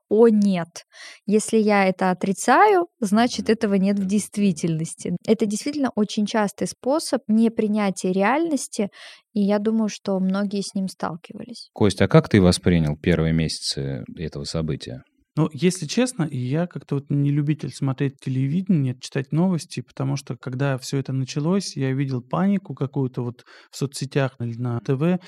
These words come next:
Speaker 3: и я как-то старался уходить от этого, старался не читать, не смотреть, потому что для меня это как-то, ну,
Speaker 2: Требует больших эмоциональных затрат, как будто
Speaker 3: Да,
Speaker 2: бы, да,
Speaker 3: я
Speaker 2: вот
Speaker 3: как
Speaker 2: это
Speaker 3: будто бы не,
Speaker 2: переваривать эту
Speaker 3: да, я как будто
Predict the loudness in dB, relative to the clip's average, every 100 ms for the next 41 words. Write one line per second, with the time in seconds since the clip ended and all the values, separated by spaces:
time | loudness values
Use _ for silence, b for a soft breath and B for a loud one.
0 | B -4 -4 -2 -6 -12 -4 -2 -2 -4
1 | -8 -6 -4 -2 -4 -6 -6 -6 -6 -10
2 | -8 -6 -6 -4 -4 -2 -4 -8 -4 -4
3 | -4 -6 -4 -4 -6 -6 -6 -4 -4 -4
4 | -8 b b _ -6 -4 -4 -4 -4 -2
5 | -2 -2 -4 -6 -8 -4 -2 -2 -2 -6
6 | -10 -16 4 6 8 6 2 2 2 2
7 | 0 0 2 2 2 4 4 4 0 0
8 | -2 0 -2 -2 -8 -6 0 4 4 4
9 | 4 4 2 4 4 6 6 4 0 -2
10 | 2 2 2